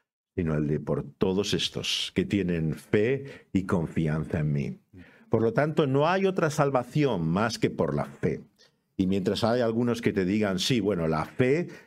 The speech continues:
pero la fe sola", por supuesto que la fe no va sola, va acompañada,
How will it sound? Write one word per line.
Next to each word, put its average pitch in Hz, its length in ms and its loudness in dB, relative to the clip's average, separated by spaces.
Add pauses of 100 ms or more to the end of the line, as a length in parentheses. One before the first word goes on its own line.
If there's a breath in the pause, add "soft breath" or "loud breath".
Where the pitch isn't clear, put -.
pero 87 200 2
la 76 160 0
fe 120 260 2
sola", 139 420 2
por 104 140 0
supuesto 180 440 0
que 156 120 2
la 135 100 2
fe 165 260 0
no 135 120 2
va 135 100 2
sola, 80 400 0
va 107 120 2
acompañada, 113 760 0